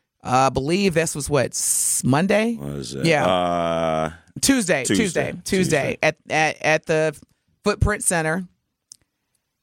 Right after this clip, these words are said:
Speaker 1: And Green received a flagrant foul too and was ejected. Now, if you've seen the video, and I've watched it several times now, I've seen Draymond Green, like,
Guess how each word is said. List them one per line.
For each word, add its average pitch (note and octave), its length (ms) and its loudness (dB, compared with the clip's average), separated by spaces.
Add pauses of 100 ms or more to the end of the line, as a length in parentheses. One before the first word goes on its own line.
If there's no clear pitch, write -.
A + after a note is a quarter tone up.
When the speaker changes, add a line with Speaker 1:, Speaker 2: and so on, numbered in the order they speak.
Speaker 1:
And E3+ 220 0
Green A3+ 300 0
received E3+ 520 -2
a E3+ 80 -2
flagrant E3+ 480 -2
foul D#3+ 240 0
too D3+ 280 0
and C3+ 80 0
was C#3 120 0
ejected. C3 480 0
Now, D#3+ 320 0 (540)
if F#3+ 160 -2
you've F3 140 -4
seen B3+ 300 0
the B3 80 2
video, E3 600 0 (440)
and E3+ 100 2
I've F3+ 180 2
watched F#3+ 360 0
it F3 120 -8
several F3 320 0
times D#3+ 420 0
now, C3 420 2 (2000)
I've E4 220 0
seen C#4 560 -4
Draymond F3+ 520 0
Green, F3+ 360 0
like, D#3 260 0